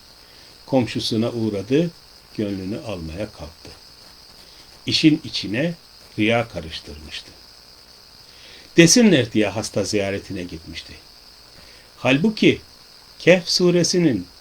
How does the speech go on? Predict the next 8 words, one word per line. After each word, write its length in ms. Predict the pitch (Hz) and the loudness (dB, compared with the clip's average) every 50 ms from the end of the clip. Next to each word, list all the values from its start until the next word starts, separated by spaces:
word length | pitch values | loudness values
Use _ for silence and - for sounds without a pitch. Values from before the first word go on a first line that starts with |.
| - - 104 | -18 -8 0
yüz 240 | 110 127 139 147 | 2 2 2 4
onuncu 480 | 156 143 143 143 135 131 120 135 147 151 | 4 4 4 4 4 4 2 2 2 2
ayetinde, 640 | 143 139 131 120 110 107 - 107 98 90 87 80 80 - - - - - - - - - - - - | 2 2 2 0 0 -2 -4 -4 -6 -6 -8 -10 -12 -16 -20 -20 -20 -20 -20 -20 -20 -20 -20 -10 -6
Estaizu 600 | 123 113 - - 120 127 135 135 120 135 131 120 | -6 -4 -2 0 2 4 4 4 4 2 2 2
billah, 380 | 120 123 123 135 165 190 170 170 - - - - - - - - - - - - - - - - - - - - - - 71 | 2 2 2 4 4 2 2 0 -4 -14 -20 -20 -20 -20 -20 -20 -20 -20 -20 -20 -20 -20 -20 -20 -20 -20 -20 -20 -10 -6 -4
<clears throat> 60 | 65 57 53 - - - - - - - - - - - - - - - - - - - - - - - - - - - - - - - - - - - | -4 -4 -6 -8 -14 -20 -20 -20 -20 -20 -20 -20 -20 -20 -20 -20 -20 -20 -20 -20 -20 -20 -20 -20 -20 -20 -20 -20 -20 -20 -20 -20 -20 -20 -20 -16 0 4
"فَمَنْ 380 | 175 190 202 202 202 202 175 170 | 6 6 8 8 6 6 6 6
كَانَ 320 | 175 185 214 214 202 | 6 8 8 8 6